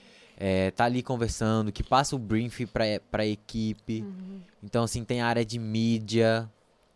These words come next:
Speaker 1: Cara, tem muita coisa. É, é muita coisa, assim, que, como eu tô no início, não sei tudo,
Speaker 2: Sim.
Speaker 1: né? Mas é, é vasto. O ambiente é vasto.
Speaker 2: Legal.
Speaker 1: Pra
Speaker 2: Bastante.
Speaker 1: você, o jornalismo.
Speaker 2: O
Speaker 1: O que
Speaker 2: quê?
Speaker 1: que seria o jornalismo pra você?
Speaker 2: <clears throat>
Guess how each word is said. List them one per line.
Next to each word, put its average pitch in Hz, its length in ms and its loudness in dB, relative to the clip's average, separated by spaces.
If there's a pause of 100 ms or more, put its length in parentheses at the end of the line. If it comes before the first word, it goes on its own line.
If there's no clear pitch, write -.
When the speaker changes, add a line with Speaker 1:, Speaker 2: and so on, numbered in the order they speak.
(180)
Speaker 1:
Cara, 123 320 0
tem 123 180 -2
muita 107 480 -2
coisa. 78 560 -6
É, 87 480 -4 (240)
é 92 80 -8
muita 95 260 -6
coisa, 95 240 -4
assim, 104 220 -10
que, 113 300 -6
como 120 180 0
eu 113 60 0
tô 117 140 -2
no 117 60 -2
início, 117 380 -4
não 175 80 -4
sei 196 180 -4
tudo, 120 320 -2
Speaker 2:
Sim. 98 40 -8
Speaker 1:
né? 90 220 -2 (140)
Mas 92 300 -8 (100)
é, 95 240 -6 (300)
é 98 100 -4
vasto. 85 600 -4 (200)
O 87 60 -10
ambiente 87 340 -6
é 101 60 -4
vasto. 78 340 -12 (500)
Speaker 2:
Legal. 202 460 -8 (440)
Speaker 1:
Pra 196 120 8
Speaker 2:
Bastante. 196 180 6
Speaker 1:
você, 131 220 10
o 127 160 4
jornalismo. 98 760 2 (680)
Speaker 2:
O 202 60 -8
Speaker 1:
O 208 40 -6
que - 80 -10
Speaker 2:
quê? 196 60 -4
Speaker 1:
que 175 60 -6
seria 101 200 -2
o 95 40 -2
jornalismo 92 520 -2
pra - 120 0
você? - 280 -4
Speaker 2:
<clears throat> 190 320 -2